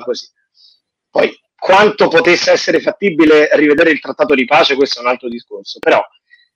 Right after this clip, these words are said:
l'idea fondamentalmente era quella, e s-, l'esodo è stato il prodotto diretto delle politiche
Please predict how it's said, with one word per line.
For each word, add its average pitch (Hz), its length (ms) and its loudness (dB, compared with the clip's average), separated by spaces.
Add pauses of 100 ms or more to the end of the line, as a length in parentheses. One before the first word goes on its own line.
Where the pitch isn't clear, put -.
(120)
l'idea 143 520 2
fondamentalmente 135 600 -2
era 117 120 0
quella, 107 540 -2
e 123 100 -12
s-, - 200 -14
l'esodo 175 360 2
è - 20 -2
stato 151 480 -2
il 139 240 -6
prodotto 147 760 0 (460)
diretto 135 680 -2
delle 120 240 -2
politiche 131 340 -2